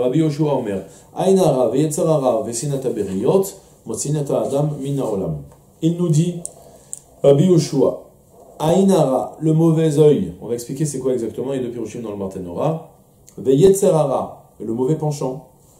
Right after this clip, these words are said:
ve'sinat haberiyot, et la haine des, euh, du prochain,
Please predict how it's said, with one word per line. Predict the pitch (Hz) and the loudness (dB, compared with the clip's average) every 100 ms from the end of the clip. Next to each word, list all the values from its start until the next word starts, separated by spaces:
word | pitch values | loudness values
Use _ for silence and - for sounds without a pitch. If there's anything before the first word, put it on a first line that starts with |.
| _ _ | _ _
ve'sinat | 127 131 160 156 147 | -2 0 0 0 -2
haberiyot, | 156 135 117 110 117 - - _ _ | -2 -2 -2 -4 -6 -10 -18 _ _
et | 120 | -4
la | 127 131 139 | 0 0 0
haine | 175 185 190 165 - - _ - | 0 2 0 -2 -8 -18 _ -10
des, | 110 139 151 151 - - _ - | 2 4 4 2 -10 -20 _ -8
euh, | 113 110 104 101 98 - - - 107 | -4 -2 -2 -2 -4 -10 -20 -20 -16
du | 110 | -8
prochain, | 139 151 139 131 | 0 0 0 -4